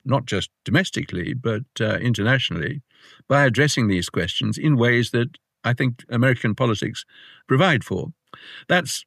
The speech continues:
I think, the best that I can manage as a spontaneous response to your question. You know, the problem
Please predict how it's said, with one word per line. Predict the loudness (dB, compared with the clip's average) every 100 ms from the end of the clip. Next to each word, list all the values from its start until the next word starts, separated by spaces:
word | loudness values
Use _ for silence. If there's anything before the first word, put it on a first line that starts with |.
| _
I | -2
think, | -2 -2 0 0 0
the | -2
best | 2 2 2
that | 0
I | 2 2
can | 0 2
manage | 4 4 2 0 -2
as | 0 0 -2 -6
a | -6 -6
spontaneous | 2 2 4 4 4 4 2 -4 -4
response | -4 2 2 2
to | 0
your | 0 0
question. | -2 -6 -6 -6 -6 -8 _ _ -20 -20 -20 -4
You | 0
know, | 0
the | 0
problem | 0 2 4 2 0